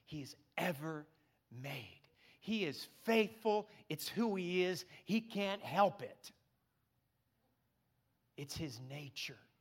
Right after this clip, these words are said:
I want us to stand, and I want us to pray this morning.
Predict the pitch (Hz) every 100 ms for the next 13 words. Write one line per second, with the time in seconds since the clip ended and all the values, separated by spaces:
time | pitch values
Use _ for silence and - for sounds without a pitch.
0 | _ - - 165 196 202 180 - - 160
1 | 156 151 131 - _ _ - - _ _
2 | _ _ _ _ - _ - - - _
3 | _ _ _ _ _ _ _ _ _ _
4 | _ _ _ _ _ - 147 175 196 -
5 | 180 - 175 165 156 - 160 160 151